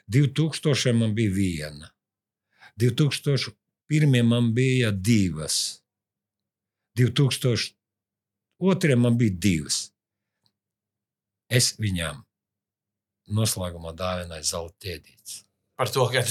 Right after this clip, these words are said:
Speaker 2: <laughs> vispār
Speaker 1: Jā, ka
Speaker 2: aizgāja
Speaker 1: viņš
Speaker 2: līdz
Speaker 1: beidz
Speaker 2: ga-
Speaker 1: sporta skolu. Pa savu naudu. Un pirka man viņas, es gadu krā-,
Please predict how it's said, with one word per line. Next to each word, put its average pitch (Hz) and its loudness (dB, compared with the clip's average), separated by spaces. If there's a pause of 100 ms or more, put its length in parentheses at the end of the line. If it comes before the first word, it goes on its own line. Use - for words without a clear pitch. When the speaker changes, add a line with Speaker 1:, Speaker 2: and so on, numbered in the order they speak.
Speaker 2:
<laughs> 151 -2
vispār 127 2
Speaker 1:
Jā, 123 4
ka 120 4
Speaker 2:
aizgāja 127 4
Speaker 1:
viņš 127 8
Speaker 2:
līdz 123 6
Speaker 1:
beidz 120 4
Speaker 2:
ga- 147 0
Speaker 1:
sporta 107 -2
skolu. 80 -12 (1700)
Pa 104 2
savu 113 2
naudu. 139 2 (1160)
Un 95 -2
pirka 190 2
man 135 4
viņas, 127 0 (560)
es 110 -4 (180)
gadu 95 -2
krā-, 175 0